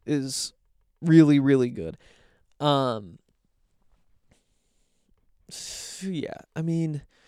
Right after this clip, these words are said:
it is kind of a weird thing, though, where it's like, do, do I tell our graphics people to make graphics every time Nate Landman's on a preseason award list? I don't think so, 'cause there's just so many. But at the same time,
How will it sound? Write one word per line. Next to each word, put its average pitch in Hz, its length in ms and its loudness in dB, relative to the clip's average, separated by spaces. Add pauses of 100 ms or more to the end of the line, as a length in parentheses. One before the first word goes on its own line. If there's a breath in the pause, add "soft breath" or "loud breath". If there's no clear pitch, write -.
(160 soft breath)
it 190 80 2
is 226 140 2
kind 247 180 0
of 214 80 2
a 185 40 4
weird 151 320 0
thing, 131 260 -4
though, 107 280 -8 (420)
where - 100 -6
it's 147 120 -4
like, 151 280 0
do, 139 300 -4
do 143 220 -4
I 143 180 0
tell 147 460 0
our 139 160 -2
graphics 127 480 -6
people 147 400 -2
to - 180 -10
make 127 440 -8 (200)
graphics 139 640 -2
every 139 240 -6
time 131 260 -6
Nate 120 240 -10
Landman's 131 420 -10
on 123 140 -10
a 104 40 -12
preseason 123 500 -10
award 107 360 -10
list? 170 360 -8 (1400)
I - 60 -6
don't 190 140 0
think 226 140 0
so, 165 180 0
'cause 147 140 -8
there's 147 180 -6
just 160 180 -6
so 156 120 0
many. 156 260 -4
But 165 140 0
at 165 80 0
the 165 60 -4
same 190 220 0
time, 180 460 -4